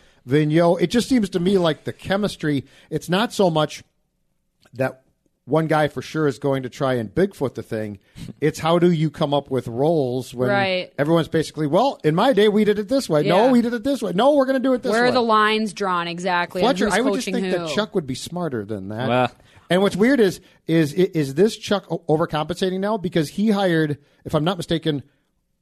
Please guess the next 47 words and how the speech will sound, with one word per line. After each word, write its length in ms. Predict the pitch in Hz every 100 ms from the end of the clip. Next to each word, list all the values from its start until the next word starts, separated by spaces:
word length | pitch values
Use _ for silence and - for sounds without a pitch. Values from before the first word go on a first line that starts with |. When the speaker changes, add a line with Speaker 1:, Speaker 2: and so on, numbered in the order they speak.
| _ -
Speaker 1:
Richards 720 | 139 180 226 240 202 - - _ _
and 160 | 147 151
then 160 | 160 151
Yeo 540 | 139 160 196 170 165 -
for 140 | 151
the 80 | 143
Wild, 420 | 135 170 156 147
Speaker 2:
Mm-hmm. 160 | 240 233
Speaker 1:
when 120 | 151
both 180 | 185 208
those 160 | 196
guys 260 | 175 165 151
had 140 | 156 135
no 120 | 165
previous 680 | - 165 165 151 147 135 - _ _
National 260 | 151 160 143
Hockey 280 | 165 165 160
League 220 | 143 127
head 180 | 165 143
coaching 280 | 196 - 170
experience. 560 | - 139 123 135 -
Speaker 2:
Right. 360 | 180 175 170 165
Speaker 1:
So 80 | 175
now 200 | 185 247
it's 120 | -
like 140 | 170
he's 140 | 165 147
going 240 | 160 156
in 160 | 151 143
the 140 | 143
opposite 560 | 175 247 208 185 131 _
direction 380 | 160 160 156 151
and 60 | 147
being 120 | 165
like, 180 | 160 156
"I'll 140 | 226
just 200 | 220 180
add 200 | 190 196
all 160 | 208 254
head 200 | 190 151
coaches 500 | 156 170 - 170 143
and 240 | 151 143 127
somebody 320 | 151 147 131
will 80 | 113
be 100 | 113
good." 220 | 95 92
I, 160 | 120